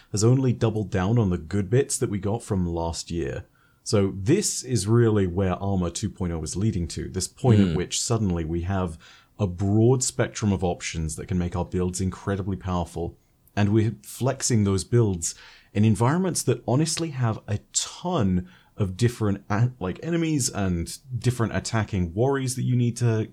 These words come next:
Speaker 1: kind of manage and juggle.
Speaker 2: Briggs.
Speaker 1: But it's allowing you to really express that power.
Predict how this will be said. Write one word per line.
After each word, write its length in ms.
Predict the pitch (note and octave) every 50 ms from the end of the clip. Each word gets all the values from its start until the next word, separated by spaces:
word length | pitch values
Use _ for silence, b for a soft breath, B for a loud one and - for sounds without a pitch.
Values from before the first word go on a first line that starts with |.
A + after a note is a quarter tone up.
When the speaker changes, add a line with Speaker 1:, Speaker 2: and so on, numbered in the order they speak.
| _ -
Speaker 1:
kind 180 | - A#2 G2+
of 80 | F2+ F#2
manage 420 | G2+ A2+ C3 C3+ C3 B2 A#2+ -
and 120 | G2+ F#2 F2+
juggle. 440 | - C3+ C3 B2+ C3+ C3 B2+ B2+ B B B B B B B
Speaker 2:
Briggs. 440 | G#2+ - G#2 G#2 G#2+ G2+ - - -
Speaker 1:
But 140 | C3 C#3 C3+
it's 180 | C3+ A#2 -
allowing 380 | A#2+ A2 A#2 A#2+ C3+ D#3 D#3 D3+
you 80 | D3 C3
to 120 | B2+ B2
really 240 | A2+ A#2 A2 G#2+ G2
express 460 | F2+ - - - - F#2+ F2+ F2 -
that 200 | - F2 D#2+ - -
power. 380 | - - D#2 C#2+ - - F#2